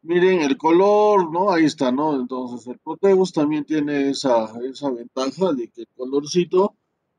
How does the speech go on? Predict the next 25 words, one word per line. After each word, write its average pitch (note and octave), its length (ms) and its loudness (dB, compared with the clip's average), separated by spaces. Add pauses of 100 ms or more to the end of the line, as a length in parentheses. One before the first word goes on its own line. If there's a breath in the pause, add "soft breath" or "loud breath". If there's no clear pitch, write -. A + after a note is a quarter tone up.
(160)
este, G2+ 960 -6
lo, G2+ 640 -6
lo G#2+ 200 -8
va, C3+ 340 0 (400)
el A#2 140 -12
color F3 340 2
de D3 80 2
las C#3+ 200 0
flechas, D3+ 500 -2
¿no? F3+ 240 -6 (920)
Rojo, C3 920 -2 (500)
este, F#2+ 400 -14
azul, D#3 920 -2 (520)
¿no G2+ 100 -20
es - 60 -20
cierto? C#3+ 540 -4 (400)
El, G#2 240 -10
la, A#2 240 0
la B2+ 160 0
dirección F3 680 4
en C3 160 -4
que B2+ 160 -12
fluye C#3+ 320 2
la A#2 140 0
corriente, A2 680 -6